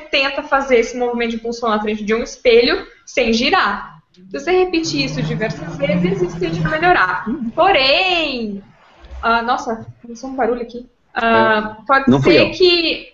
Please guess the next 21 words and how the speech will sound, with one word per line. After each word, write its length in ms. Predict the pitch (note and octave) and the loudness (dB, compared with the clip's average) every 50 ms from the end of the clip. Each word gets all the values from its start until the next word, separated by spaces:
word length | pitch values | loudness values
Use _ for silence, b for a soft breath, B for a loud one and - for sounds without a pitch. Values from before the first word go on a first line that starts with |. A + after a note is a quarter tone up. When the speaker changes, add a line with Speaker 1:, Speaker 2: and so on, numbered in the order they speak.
| _ _ _ _ _ _ _ | _ _ _ _ _ _ _
Speaker 1:
que 120 | - C#4 | -10 -2
você 380 | C4 C#4+ C#4+ - D#4 - G#3+ F#3+ | -2 -2 0 0 -2 -2 -2 -2
faça 440 | - A3 - D#4 - - E4+ C4+ A#3+ | -2 0 0 0 0 -2 -2 -2 -2
isso, 380 | B3 C4 D4 G4 G4 - - - | 0 0 -2 -2 -4 -6 -10 -14
porque 220 | C4 - - C#4+ | -14 -6 -4 0
a 140 | C4 B3+ C4+ | 2 2 2
anatomia 680 | C4 C4 C4+ C4 - C#4 C4 A#3+ A#3+ C4 E4 A#4+ C5+ A4+ | 2 2 0 0 -2 -6 -8 -8 -8 -4 -4 -4 -4 -2
do 120 | G4+ F4 | -4 -4
seu 220 | - - D#4 C#4 C#4 C#4 | -4 -2 -2 -4 -2 0
quadril 640 | B3 A3 G#3+ G#3+ G#3+ A#3 B3+ D4+ G4+ G4+ D4 C4 - - | -2 -2 -2 -4 -4 -4 -4 -2 -2 -2 -2 -4 -4 -2
predispõe 560 | B3+ B3 B3 A#3+ - - - C4+ C4+ D#4 F4 | -2 -2 -2 -4 -6 -10 -6 -6 -4 -4 -4
você 240 | F#4+ G4 G4 G#4 G#4 | -4 -4 -2 -4 -4
a 80 | F#4+ | -4
fazer 220 | G4 F#4+ G#4 A4 G#4+ | -2 0 2 2 4
isso, 280 | F4 C4 - A3+ B3+ | 2 2 0 -2 -2
e 60 | B3+ | 0
aí 100 | A#3+ A#3 | 0 0
não 100 | A#3 B3+ | -2 -4
seria 300 | C4 - E4 C#4+ C#4 C#4 | -6 -6 -6 -2 -2 0
legal 380 | C#4 D4 D4 D4 C#4 C#4 C#4 C#4 | 0 -2 0 0 0 0 0 -2
mudar. 560 | C#4+ D4+ E4 E4 C#4+ A3+ A3 A3 A3 - - | -4 -4 0 2 2 2 2 0 -4 -8 -12